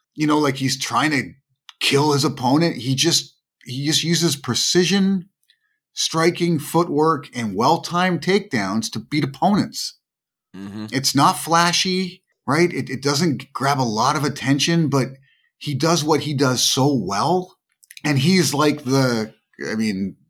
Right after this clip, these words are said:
Speaker 1: pun intended, he's like the king of King's M M A. The gym he fights for, everyone's behind him. It's all about him. He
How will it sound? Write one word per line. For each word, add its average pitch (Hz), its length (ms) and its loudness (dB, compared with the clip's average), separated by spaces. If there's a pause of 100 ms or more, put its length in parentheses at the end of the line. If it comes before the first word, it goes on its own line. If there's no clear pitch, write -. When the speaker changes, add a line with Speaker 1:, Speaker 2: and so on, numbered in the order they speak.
(160)
Speaker 1:
pun 131 160 0
intended, 110 480 0
he's 117 120 0
like 131 120 0
the 117 80 -4
king 170 220 0
of 101 100 -4
King's 123 260 2
M 120 140 0
M 127 80 2
A. 117 320 -2 (300)
The 131 80 0
gym 156 240 4
he 165 120 4
fights 151 340 2
for, 104 520 -2 (180)
everyone's 160 540 4
behind 139 400 2
him. 87 100 -6
It's - 240 -6
all 143 220 2
about 131 260 0
him. 107 300 -4
He 117 240 -6